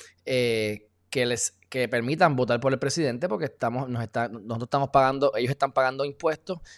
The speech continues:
están, este, tienen un pasaporte, son ciudadanos americanos y no pueden votar,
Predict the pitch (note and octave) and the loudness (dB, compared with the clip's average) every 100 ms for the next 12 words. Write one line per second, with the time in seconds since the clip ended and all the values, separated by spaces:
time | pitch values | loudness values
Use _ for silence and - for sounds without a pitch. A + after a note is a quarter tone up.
0 | - B2+ - B2 B2+ A#2+ G#2+ A#2 A#2+ B2 | -12 -10 -2 0 0 -4 -8 -8 -6 -4
1 | C3 C#3 C#3+ C#3 C#3+ F3 D#3+ E3+ C#3+ B2+ | -4 -2 2 2 8 8 8 0 -4 -4
2 | C#3+ C#3 C3+ C#3 C#3+ D3 D3+ G3+ F#3 D3 | 0 2 2 2 2 2 2 2 2 4
3 | D#3 D#3 D3 A2 F#2 | 4 4 4 2 0